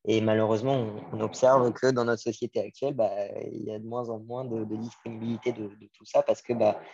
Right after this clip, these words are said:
les grands-parents, ils sont de plus en plus vieux, donc ils sont souvent moins en âge d'aider. Il y a aussi les, les distances sociales où les grands-parents parfois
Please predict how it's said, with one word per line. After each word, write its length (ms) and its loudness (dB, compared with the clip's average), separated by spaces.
les 80 4
grands-parents, 460 4
ils 240 -4
sont 220 -14
de 60 -6
plus 240 -8
en 80 -2
plus 160 -6
vieux, 340 0
donc 220 -6
ils 60 -18
sont 260 -10
souvent 300 -2
moins 480 0
en 100 -8
âge 180 -6
d'aider. 440 -2
Il 100 0
y 40 2
a 60 2
aussi 260 -6
les, 160 -4
les 120 -6
distances 420 -10
sociales 400 4
où 100 2
les 140 2
grands-parents 460 -2
parfois 420 -2